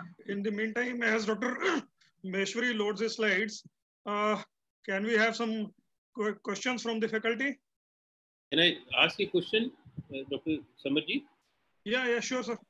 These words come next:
Speaker 2: Doctor Trekha, as you said that, uh, now we are going again towards intermedullary nail, retrograde intermedullary nails.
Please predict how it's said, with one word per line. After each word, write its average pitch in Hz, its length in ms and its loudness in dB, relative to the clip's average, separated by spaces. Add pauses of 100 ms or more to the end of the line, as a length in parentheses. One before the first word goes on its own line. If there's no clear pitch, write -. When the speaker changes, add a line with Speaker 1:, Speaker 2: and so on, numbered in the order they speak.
(160)
Speaker 2:
Doctor 170 200 4
Trekha, 202 500 10
as 180 80 6
you 220 80 2
said 220 260 4
that, 208 320 8
uh, 147 200 10
now 185 460 8
we 165 140 10
are 185 140 10
going 175 300 10
again 165 340 10
towards 175 400 4 (120)
intermedullary 160 760 8
nail, 147 160 8
retrograde 160 540 6
intermedullary 151 600 6
nails. 131 360 -6